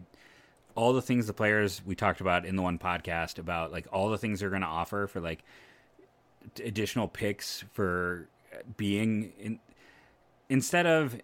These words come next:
incentivizing teams to be good and getting more picks, which was talked about, this is, um, I wouldn't say de-incentivizing. It's like, if you're bad, you're bad. <laughs> There's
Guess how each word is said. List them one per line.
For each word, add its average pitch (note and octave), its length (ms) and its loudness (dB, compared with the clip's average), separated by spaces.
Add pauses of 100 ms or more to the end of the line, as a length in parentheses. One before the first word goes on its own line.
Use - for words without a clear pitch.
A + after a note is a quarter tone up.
incentivizing G#2+ 1000 2
teams G2+ 260 -2
to G2 80 -10
be G2 80 0
good F2+ 240 0
and F#2+ 80 2
getting F2+ 240 0
more F2+ 140 -2
picks, - 320 -4
which G2 120 -8
was F#2 120 -8
talked F#2+ 260 -2
about, E2+ 220 -2
this G#2 160 -4
is, G2 240 -4 (420)
um, E2+ 440 -4 (2000)
I G2+ 60 -12
wouldn't F#2 220 -6
say F2 80 -6
de-incentivizing. E2+ 1040 -4
It's - 120 -10
like, F2 120 -8
if E2 120 -10
you're E2+ 100 -8
bad, E2+ 340 0
you're E2 60 -6
bad. D#2 440 -4
<laughs> - 0 -
There's - 260 -2